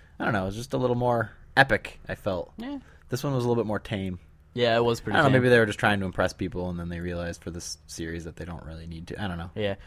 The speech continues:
Speaker 2: Well, if, if and you, you two watch it, <laughs> when
Speaker 1: Mm.
Speaker 2: Anisimov went into the locker room for doing his little gun thing, the look that Avery walks in and gives him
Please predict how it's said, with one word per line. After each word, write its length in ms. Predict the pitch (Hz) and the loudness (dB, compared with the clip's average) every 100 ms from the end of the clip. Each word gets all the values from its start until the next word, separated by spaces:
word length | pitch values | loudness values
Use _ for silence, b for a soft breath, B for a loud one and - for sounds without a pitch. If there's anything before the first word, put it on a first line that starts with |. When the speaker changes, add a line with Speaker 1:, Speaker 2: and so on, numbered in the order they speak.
| b b b - | b b b 4
Speaker 2:
Well, 220 | 120 123 | 8 8
if, 140 | 127 - | 6 2
if 180 | 139 - - 135 | -2 -2 -8 0
and 120 | 131 | 2
you, 100 | 127 | 2
you 180 | 113 131 | 2 0
two 200 | 135 135 | 4 8
watch 240 | 127 135 | 8 8
it, 280 | 156 147 - - - - - | 4 4 0 -18 -20 -10 0
<laughs> 400 | - - - - | 2 2 -8 -2
when 200 | 135 123 | 4 4
Speaker 1:
Mm. 140 | 131 131 | 6 4
Speaker 2:
Anisimov 540 | 127 127 127 123 120 | 4 4 8 8 8
went 180 | 120 117 | 4 2
into 120 | 113 | 2
the 80 | 113 | 4
locker 340 | 110 107 - | 6 4 2
room 180 | 123 123 | 2 2
for 160 | 123 120 | 0 -2
doing 280 | 110 117 113 | 0 0 0
his 160 | 107 | -2
little 200 | 110 110 | 0 0
gun 300 | 107 110 110 | 2 4 4
thing, 400 | 110 127 135 135 | 4 4 4 2
the 100 | - | 2
look 260 | 117 120 - | 4 2 4
that 180 | 113 107 | 4 4
Avery 320 | 113 110 120 | 2 0 4
walks 320 | 117 113 - | 6 6 4
in 160 | 123 120 | 0 2
and 100 | 117 | 4
gives 220 | 120 117 | 2 4
him 260 | 127 123 | 4 2